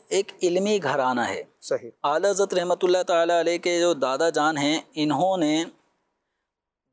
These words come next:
Speaker 1: بریلی میں ہندوستان کی سرزمین پہ دارالفتہ کا قیام فرمایا، اور اس دارالفتہ میں آپ نے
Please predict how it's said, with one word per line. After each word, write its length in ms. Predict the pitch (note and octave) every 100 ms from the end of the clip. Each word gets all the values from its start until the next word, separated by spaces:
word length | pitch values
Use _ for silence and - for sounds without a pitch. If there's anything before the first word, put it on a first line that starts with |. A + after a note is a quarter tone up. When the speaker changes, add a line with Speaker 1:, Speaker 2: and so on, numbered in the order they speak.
| D3
Speaker 1:
بریلی 520 | C#3 D3 D#3+ E3+ F3
میں 280 | D#3 D#3 D3+ - _ _ _ _ _ C3+
ہندوستان 580 | C#3 D3+ - D#3 D3+ D3+
کی 100 | D#3
سرزمین 600 | - D3 C#3 C#3 D3 D3+
پہ 120 | D#3 C#3+
دارالفتہ 580 | B2+ B2+ D3 C3+ - B2+ A#2+
کا 100 | C3+ E3+ _ _
قیام 380 | - B2+ B2 B2
فرمایا، 420 | - A2 G2+ F2+ E2+ - _ _ _ _ _
اور 180 | C3 C3 C3+ -
اس 200 | F#3+ F3
دارالفتہ 680 | D#3 D#3 F3 E3+ - F3 E3+
میں 280 | D#3+ D#3 D#3+ - -
آپ 380 | C#3+ D3+ D#3 E3
نے 180 | D#3